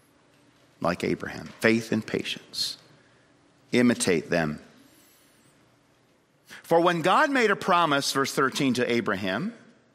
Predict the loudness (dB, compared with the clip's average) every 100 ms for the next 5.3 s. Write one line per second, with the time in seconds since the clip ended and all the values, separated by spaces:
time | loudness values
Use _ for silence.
0 | _ _ _ _ _ _ _ _ -4 0
1 | 0 2 2 2 2 4 4 2 2 2
2 | 4 4 4 2 2 2 2 0 -2 0
3 | 2 4 4 2 0 -2 0 2 2 2
4 | 0 -2 0 2 2 0 -6 -20 -10 -2
5 | 0 0 -2